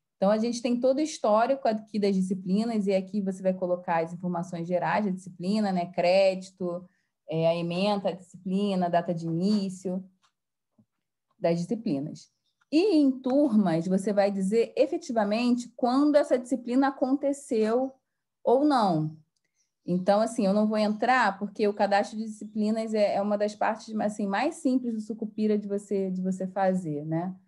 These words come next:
E também tem o tutorial ali que tá bem detalhadinho, porque já é onze horas, senão a gente não vai conseguir, é, focar nas partes que são mais difíceis. É, então, em disciplinas, você vai dizer a disci-, é,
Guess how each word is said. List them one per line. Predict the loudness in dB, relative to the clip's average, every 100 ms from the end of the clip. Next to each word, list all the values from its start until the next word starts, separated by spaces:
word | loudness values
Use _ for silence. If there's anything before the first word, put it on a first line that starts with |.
| _ _ _ -18
E |
também | -6 -2 0 0
tem | -2 -4
o |
tutorial | -4 -2 0 2 2
ali | 2 0 -4
que | -2
tá | -2
bem | 2 2 2
detalhadinho, | -2 -2 -2 2 2 0 -2 -2 -2
porque | -4 -2
já | 0
é | 0 0
onze | -4 0
horas, | 0 0
senão | -6
a | -8
gente | -8
não | -4
vai | -4
conseguir, | -4 -8 -8 -8 -6 -8 _ _ _
é, | -2 0
focar | 0 -2 0 0
nas | -2
partes | 0 0 0 -6
que | -14
são | -6 -2
mais | 0 0 -2
difíceis. | -6 -6 -6 -6 -6 -8 -10 -14 _ _ _ _ _ _ _ _ _ 0
É, | 2 2 2 2 2
então, | 0 0 2
em | 2
disciplinas, | 2 0 2 2 4
você | 2 4
vai | 4 2
dizer | 0 0 2
a | 2
disci-, | 0 -12 -2
é, | 2 2 2 -4